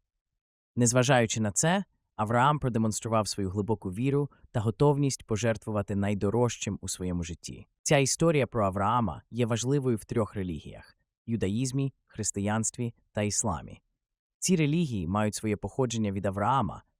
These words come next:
і тому називаються авраамічними релігіями. Це означає, що історія про Авраама присутня у всіх цих релігіях,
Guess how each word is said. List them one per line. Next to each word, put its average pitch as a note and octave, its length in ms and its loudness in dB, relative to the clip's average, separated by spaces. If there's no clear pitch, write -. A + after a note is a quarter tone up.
і C3 80 -4
тому D#3 240 4
називаються A2+ 640 2
авраамічними G#2+ 800 0
релігіями. F2 640 -8
Це D3+ 160 4
означає, C#3 500 2
що - 180 -2
історія C3 460 2
про A2 180 0
Авраама G#2 460 0
присутня A#2 460 -4
у - 20 0
всіх F3 340 -4
цих - 220 -6
релігіях, F2 600 -8